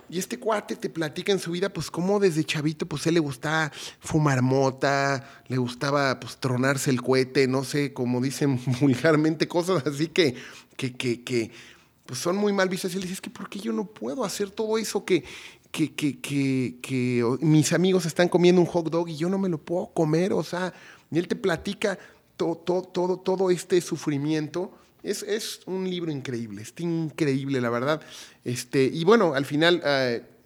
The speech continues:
comparado con lo que a mí me sucedió, es que yo, pues también, a mí nunca me, me obligaron a nada,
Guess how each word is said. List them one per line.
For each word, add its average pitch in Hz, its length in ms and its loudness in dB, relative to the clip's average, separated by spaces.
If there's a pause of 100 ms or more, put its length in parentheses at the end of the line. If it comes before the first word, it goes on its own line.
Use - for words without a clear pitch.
(240)
comparado 143 520 2
con 139 160 -2
lo 123 80 0
que 127 100 -6
a 123 40 0
mí 143 120 -2
me 143 120 -4
sucedió, 123 300 -8
es 143 80 -10
que 151 120 -8
yo, 151 260 -4 (260)
pues 202 140 -16
también, 180 400 -2
a 147 100 -4
mí 180 100 -2
nunca 208 280 -2
me, 135 280 0
me 127 160 -2
obligaron 123 500 -2
a 113 80 -6
nada, 120 420 -4